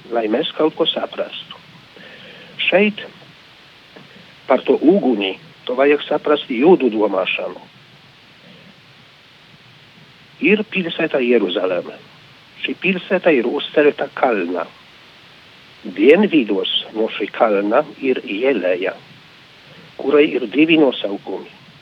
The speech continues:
Jozafata ieleja un otrais nosaukums Gehenna, Gehinnom. Tur bija laiki, kad šajā ielejā, vismaz divu karaļu laikos,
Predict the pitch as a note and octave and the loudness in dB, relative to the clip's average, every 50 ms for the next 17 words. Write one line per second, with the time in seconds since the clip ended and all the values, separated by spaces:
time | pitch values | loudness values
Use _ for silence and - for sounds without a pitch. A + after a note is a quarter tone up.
0 | - - - - - A2 G#2+ A#2 A#2 A2 G2 A#2 A#2 A2 - B2+ B2+ - - - | -20 -20 -20 -16 -10 -4 0 4 4 4 4 2 0 -2 -2 -2 -4 -2 0 -2
1 | D3+ D3+ - - - - - - - - - - C3 C3+ C#3+ C#3+ D3 D#3 D#3 D3+ | -2 -2 -4 -8 -20 -20 -20 -20 -20 -18 -14 -4 0 2 2 4 4 2 2 2
2 | F3+ F#3 E3+ - - - - - - - - - - - - - - - - - | 0 -4 -8 -12 -20 -20 -20 -20 -20 -20 -20 -20 -20 -20 -20 -20 -20 -20 -20 -12
3 | - A2+ G2+ G2 A2 D3 E3+ - - D#3+ B2+ A2+ - - G#2 G2 - - G2 - | -6 -4 -2 2 2 2 2 2 -2 -6 -6 -6 -8 -8 -10 -8 -8 -6 -8 -8
4 | - - - G#2 - - - - - - - - - - - A2+ G#2 G#2+ A#2 B2 | -8 -8 -12 -12 -10 -10 -12 -14 -14 -16 -20 -20 -20 -20 -18 -14 -6 -2 0 -2
5 | A#2 - - C#3 C3+ A2+ F#2 F2+ F#2 F#2+ F#2 F2+ - - - - - - C3+ A2+ | 0 -2 -2 -2 -2 -2 -4 -6 -6 -8 -8 -10 -12 -18 -20 -20 -20 -16 -12 -6
6 | G2+ A#2 A#2 A2 - - B2 A2 F#2+ F2 F#2 F2+ F2+ F#2 F#2 - - - - - | -2 -2 -2 -2 -2 -4 -2 -2 -2 -4 -6 -6 -8 -8 -8 -12 -18 -20 -20 -20
7 | - - - - - - - - - - - - - - - - - - - - | -20 -20 -20 -20 -20 -20 -20 -20 -20 -20 -20 -20 -20 -20 -20 -20 -20 -20 -20 -20
8 | - - - - - - - - B2 D3+ F3 F#3 G#3 F#3+ - - - - B2 A2 | -20 -20 -20 -20 -20 -6 0 2 4 4 4 4 2 0 -4 -8 -16 -12 -8 -4
9 | B2+ D#3 F#3 G3 C#3 B2 A#2+ A2+ G#2 G#2 G2+ - - A#2 A#2 B2 - - - - | -2 0 0 2 4 4 4 4 4 2 -2 -6 -8 -8 -8 -10 -10 -14 -20 -20
10 | - - - - - - B2 A2+ - - - - - C3 D3 D#3 D3+ D#3 D#3 C#3+ | -20 -20 -20 -20 -10 -6 -4 -4 -2 -2 -2 -2 0 2 4 4 4 4 4 2
11 | D3 C3+ B2 G#2+ G2 G2+ G2+ F2+ G2+ F#2 - - - - - - - A2+ - - | 2 0 0 -2 -2 -4 -4 -4 -6 -8 -10 -14 -20 -20 -20 -20 -14 -12 -10 -8
12 | A#2 A#2+ A2+ G#2 G2 B2+ D3+ E3 F3 D#3 - - - C3 C3+ C#3+ C3+ B2+ C#3 B2+ | -6 -6 -6 -6 -2 -2 0 2 2 0 0 0 0 0 2 0 0 0 0 0
13 | A#2 A2+ G2+ F2 F2+ - - - - - | 0 0 -2 -2 -4 -6 -8 -8 -8 -6